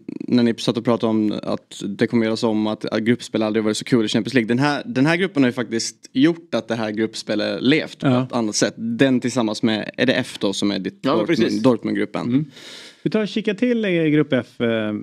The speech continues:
Speaker 2: fort-, där har vi den, ja. Och det är ju Dortmund, P S G, Newcastle och Milan. Här är det jättespännande. Vi kan konstatera att Dortmund är ju klara.
Speaker 3: Ja.
Speaker 2: Kul.
Speaker 3: Men jag tror att vi blir tvåa. Men visst.
Speaker 2: Man vet aldrig.
Speaker 3: Nej.
Speaker 2: Ni möter ju P S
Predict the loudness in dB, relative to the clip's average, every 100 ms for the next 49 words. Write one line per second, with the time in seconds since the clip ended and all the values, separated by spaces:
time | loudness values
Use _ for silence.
0 | -8 -14 _ _ _ _ _ _ _ -12
1 | -10 -10 -12 -8 -2 0 0 0 0 -4
2 | -6 -8 -6 0 2 4 2 2 0 0
3 | 0 0 0 _ _ -2 2 2 0 -2
4 | 0 0 2 4 2 0 -4 -4 -2 0
5 | 0 0 -2 -8 -14 _ _ _ -2 0
6 | 2 4 2 0 -8 -2 0 2 2 0
7 | -4 _ _ _ 0 2 2 2 2 2
8 | 2 0 0 2 2 4 2 2 -2 -6
9 | _ _ _ -6 -6 _ _ _ _ _
10 | -12 0 2 2 0 0 0 -2 -4 -4
11 | -4 -4 -8 _ _ _ _ _ -6 -4
12 | -4 -4 -6 -16 -20 _ _ _ -6 0
13 | 0 0 -6 -2 2 4 4 2 0 0
14 | 2 2 0